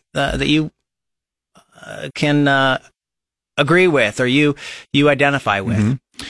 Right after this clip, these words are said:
Speaker 2: The website, L C R P N E dot org, correct?
Speaker 1: That's correct.
Speaker 2: And you can also go, uh, check 'em out on the Facebook, uh, on their Facebook page as well.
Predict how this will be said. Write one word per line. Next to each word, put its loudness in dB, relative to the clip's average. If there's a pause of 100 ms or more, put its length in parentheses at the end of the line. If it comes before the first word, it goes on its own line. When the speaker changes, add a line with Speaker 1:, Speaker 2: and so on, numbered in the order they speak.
(160)
Speaker 2:
The 2
website, 2
L 0
C 0
R 0
P 0
N 2
E 0
dot -2
org, 0
correct? -4
Speaker 1:
That's -2
correct. 0
Speaker 2:
And 4
you 0
can 2
also 0
go, 0
uh, 0
check -4
'em 2
out 2
on 2
the 0
Facebook, -4 (200)
uh, 0
on 2
their 2
Facebook -2
page 0
as -4
well. 2